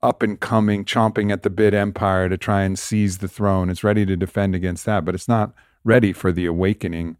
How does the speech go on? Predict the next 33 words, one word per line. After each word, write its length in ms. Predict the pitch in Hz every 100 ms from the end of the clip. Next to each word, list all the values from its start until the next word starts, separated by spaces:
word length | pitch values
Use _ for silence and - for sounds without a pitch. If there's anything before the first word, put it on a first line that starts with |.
| _ _ _ 110
of 420 | 95 85 85 110
the 100 | 90
feminine 680 | - 104 120 85 82 80
within, 640 | 85 85 92 110 123 - - _ _ -
within 360 | 98 - 101 90
themselves, 960 | 82 78 87 92 104 104 107 - - _
within, 580 | 98 87 98 90 87 87 _ _ _ _ -
you 100 | 98
know, 180 | 78 - -
actual 560 | 92 92 - 98 87 82
women. 380 | 92 104 98 95
I 60 |
mean, 160 | 95 95
I 60 |
think 200 | 95 107 101
when 80 |
we 80 | 95
talk 260 | 82 110 107
about 180 | 98 90
the 80 | 90
feminine, 400 | 117 120 90 87
we 80 |
have 140 | 90 92
to 80 | 98
be 100 | 87
aware 280 | 85 101 87
that 160 | 85
this 200 | 101 -
is 120 | 87
happening 540 | - 104 - 95 87 -
in 280 | 101 98 95
men 360 | 98 104 92 87
too. 420 | - 113 87